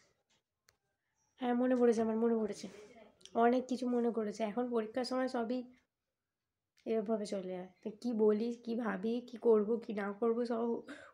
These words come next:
উলট পালট হয়ে যায়। তো এখন আমি যেহেতু কলেজেও আ-, সাড়ে দশটা, এগারোটার দিকেই খাই টিফিনটা, আর সেই জন্য আমি বাড়িতে এসেও সেই রুটিনটা change করি না।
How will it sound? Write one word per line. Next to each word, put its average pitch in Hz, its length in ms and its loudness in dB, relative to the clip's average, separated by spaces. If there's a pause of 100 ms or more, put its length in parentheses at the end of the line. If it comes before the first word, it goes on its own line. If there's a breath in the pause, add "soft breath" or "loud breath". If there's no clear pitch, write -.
উলট 233 260 4
পালট 220 320 2
হয়ে 202 140 -4
যায়। 190 180 0
তো 208 100 -4
এখন 220 420 -2
আমি 262 200 0
যেহেতু 240 360 4
কলেজেও 233 500 -2
আ-, 254 220 -2
সাড়ে 220 220 4
দশটা, 233 300 0
এগারোটার 214 380 -6
দিকেই 226 240 -4
খাই 202 380 -2 (400 loud breath)
টিফিনটা, 208 500 -2 (340 loud breath)
আর 208 120 -8
সেই 226 140 2
জন্য 226 220 2
আমি 240 120 2
বাড়িতে 208 340 0
এসেও 226 220 2
সেই 240 160 -2
রুটিনটা 220 440 0
change 208 320 -2
করি 185 220 -4
না। 175 160 -10